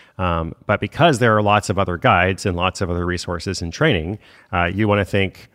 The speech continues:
you know, "What can I do to kind of carve out my own little space?" And doing that doesn't mean you have to be better in every way, just to be clear, you know, from everything else that's out there.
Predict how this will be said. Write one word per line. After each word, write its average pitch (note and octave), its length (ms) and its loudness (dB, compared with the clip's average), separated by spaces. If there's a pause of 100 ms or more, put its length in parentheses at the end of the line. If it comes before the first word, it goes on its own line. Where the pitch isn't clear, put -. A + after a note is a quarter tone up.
you - 80 -4
know, E2 100 0
"What F2 200 -2
can G#2 120 0
I F#2 140 2
do F2+ 420 -2 (120)
to - 100 -10
kind F2+ 180 -4
of F#2+ 120 -4
carve F2+ 240 0
out F#2 160 2
my G#2 100 0
own D#3+ 80 0
little G2+ 180 -4
space?" - 460 -8 (800)
And G#2+ 280 2
doing D#3 260 4
that G2+ 180 4
doesn't C3+ 240 2
mean A#2 120 0
you A2+ 100 2
have A#2+ 160 0
to A#2+ 100 -4
be G#2+ 100 0
better G2+ 400 2
in G2+ 140 0
every G2 220 2
way, F#2+ 420 0 (260)
just - 200 -10
to G2+ 60 -8
be F#2+ 120 -4
clear, A#2+ 380 2 (500)
you G2 80 0
know, G2+ 100 4
from - 180 0
everything G2 320 2
else F#2+ 200 2
that's A2+ 160 -4
out A2 180 2
there. C#3 300 -2